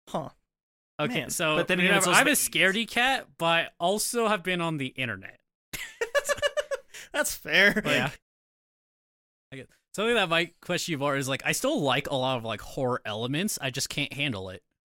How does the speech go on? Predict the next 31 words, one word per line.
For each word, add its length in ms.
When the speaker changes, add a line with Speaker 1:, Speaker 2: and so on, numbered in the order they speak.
Speaker 2:
Like, 120
Speaker 1:
Yeah, 220
Speaker 2:
uh, 40
Speaker 1:
you're 180
so 140
weird. 520
Speaker 2:
my 100
friend 500
Peyton 500
actually 440
follows, 520
like, 200
a 480
horror 280
artist 340
who 60
likes 220
to 100
make, 280
like, 300
uh, 360
he'll 100
take 380
old 200
photographs 640
and 120
then 200
implement 520
interesting 680
things. 560
Like, 320